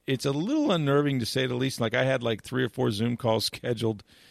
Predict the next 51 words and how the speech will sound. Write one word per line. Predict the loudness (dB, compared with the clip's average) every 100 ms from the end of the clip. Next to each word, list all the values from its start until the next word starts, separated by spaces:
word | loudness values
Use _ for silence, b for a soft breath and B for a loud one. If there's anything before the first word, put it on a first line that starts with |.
| b b
uh, | -6
plus | 0 0 0
this | -2 -4
podcast | 2 2 2 0 0 0 -2
and | 0
other | 0
things. | 0 0 0 -4 -8 b b b 2
And |
there | 4 6
was | 4
just | 0
no | 4 4
way, | 4
like, | 4 2
I | 2
knew | 2 2 4 4 2 0 _ _ _ _
that | 0 2 2
it | 0 0
was | 0
just | -2 -6
gonna | -2
be | -2
too | 0
loud. | 2 4 2
Like, | 0
I'd | 0
have | 2 0 -2
to |
go | 0 2 2
somewhere, | 2 4 4 2 -2
right? | -2 -2 -2
And, | -2 -4 -2
and, | -2 -4
and | -2 -2
Nick | -2
and | -2
Norma | -2 -2
were | -2 -2
nice | -4 -4
enough | -4 -4
to, | -2 -2 -2 -4
to, | -4 -2 -2
uh, | -2
allow | -4 -4 -4
me | -4
to | -4
do | -2 0
this. | 0 -2 -10 b b b b
Um, | -2 0 0 -4 -10 0
but, | 6 6 4 _ _ _ _ -8
um, | 0 2 4 2